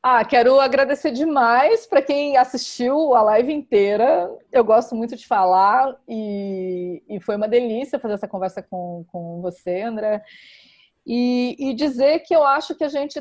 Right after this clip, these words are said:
tem, ontem eu li uma frase que uma amiga mandou e que faz muito sentido pra mim nesse momento, né? Não é a gente perder contato com a realidade absurda que tá acontecendo lá fora,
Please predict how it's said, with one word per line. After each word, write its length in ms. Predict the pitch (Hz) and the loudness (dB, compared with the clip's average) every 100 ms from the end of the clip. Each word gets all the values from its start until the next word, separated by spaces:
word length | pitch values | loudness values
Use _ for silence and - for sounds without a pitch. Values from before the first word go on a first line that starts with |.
| - | -6
tem, 600 | 254 240 254 262 254 220 | -4 -2 -4 -6 -8 -6
ontem 320 | 226 247 254 | -6 -4 -2
eu 80 | 247 | -2
li 140 | 233 | -2
uma 160 | 233 220 | -4 -4
frase 360 | - 214 214 | -4 -4 -4
que 60 | 214 | -8
uma 80 | 214 | -8
amiga 600 | 202 202 202 190 180 175 190 _ _ _ _ | -8 -6 -4 -4 -4 -8 _ _ _ _ _
mandou 540 | 196 196 185 185 226 247 _ _ _ | -12 -10 -6 -6 -6 -10 _ _ _
e 80 | 214 | -18
que 160 | - 233 | -14 -6
faz 180 | 247 240 | -4 -4
muito 160 | 285 | -8
sentido 300 | 285 262 269 | -10 -12 -8
pra 120 | 247 | -6
mim 120 | 247 247 | -4 -4
nesse 180 | 240 | -4
momento, 480 | 254 247 196 180 175 | -6 -6 -6 -8 -10
né? 240 | 180 196 208 _ - | -12 -12 -14 _ -8
Não 180 | 208 226 | -4 -2
é 440 | 214 202 196 185 | -2 -4 -2 -2
a 120 | 180 | -2
gente 240 | 180 185 - | -4 -10 -12
perder 260 | 202 185 190 | -12 -10 -10
contato 460 | 196 180 180 180 | -10 -6 -4 -4
com 180 | - 196 | -6 -4
a 80 | 185 | -4
realidade 880 | 190 180 180 180 175 175 165 165 156 160 _ _ _ _ - | -2 -4 -2 -2 -2 -6 -8 -14 -14 -20 _ _ _ _ -10
absurda 480 | 196 175 - 233 208 | -8 -8 -6 -4 -4
que 60 | |
tá 60 | 190 | -8
acontecendo 360 | 175 180 190 180 | -10 -10 -8 -8
lá 120 | 175 | -8
fora, 460 | - 254 254 202 | -4 -2 0 -2